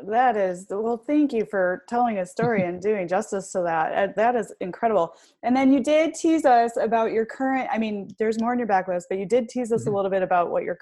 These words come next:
Speaker 1: currently working on. Can you give us a little sneak peek of, of what your, what your current
Speaker 2: Um,
Speaker 1: project love is?
Speaker 2: Sure. It, it, it basically is a, a comprehensive history of performance enhancing drugs in racing.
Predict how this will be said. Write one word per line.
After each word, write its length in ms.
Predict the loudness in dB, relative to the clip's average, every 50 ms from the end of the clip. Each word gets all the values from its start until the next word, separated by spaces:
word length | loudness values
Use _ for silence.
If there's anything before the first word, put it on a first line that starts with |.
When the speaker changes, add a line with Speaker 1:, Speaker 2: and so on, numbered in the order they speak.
| -10
Speaker 1:
currently 320 | -10 -8 -8 -6 -6 -6 -4
working 340 | -4 -4 -4 -6 -8 -8
on. 140 | -6 -8 -8
Can 160 | -8 -10 -10
you 100 | -12 -8
give 200 | -6 -6 -4 -4
us 180 | -4 -6 -6 -6
a 40 | -4
little 460 | -2 0 2 4 4 4 2 2 0 -4 _ _ _ _
sneak 320 | -12 -8 -8 -8 -8 -8 _
peek 240 | -6 -6 -4 -6 -6 -4
of, 200 | -2 -2 -2 -4 -8 -8 -6
of 160 | -6 -6 -8 -10 -10 -4
what 220 | -2 -2 -2 -2
your, 320 | -2 -2 -2 0 -2 -2 -4 _ _ _ _ _ _ _ -10
what 100 | -6 -4
your 120 | -4 -4 -6
current 300 | -4 -2 0 2 2 2
Speaker 2:
Um, 60 | 0
Speaker 1:
project 380 | 0 -2 -4 -2 -4 -4 -4 -2
love 200 | -2 -2 -2 -2
is? 200 | -2 -2 -4 -6
Speaker 2:
Sure. 380 | -6 -4 0 2 2 2 0 -4 _ -20 -20 -12 -6 -4
It, 160 | -4 -4 -2 -2
it, 160 | -4 -4 -2 -2
it 200 | -2 -2 0 0
basically 640 | 0 0 0 -2 -4 -6 -4 -2 0 0 2 2 0
is 320 | 0 0 -2 -2 -4 -6
a, 340 | -4 -2 -2 0 -2 -2 -4 -8 -8 -6
a 100 | -4 -4
comprehensive 920 | -4 -4 -6 -6 -6 -6 -4 -4 -4 -4 -4 -4 -6 -4 -4 -4 -4 -4
history 600 | -6 -6 -8 -8 -8 -8 -6 -4 -4 -4 -4 -6 -8 _ -20 -20 -20 -20 _ _ _ -4
of 260 | -2 -2 -2 -2 -4
performance 480 | -8 -10 -8 -6 -6 -6 -6 -6 -8 -10
enhancing 400 | -8 -4 -4 -4 -4 -6 -10 -8
drugs 380 | -4 -2 -2 -2 -4 -4 -8 -12
in 80 | -10
racing. 360 | -10 -10 -12 -12 -14 -16 -16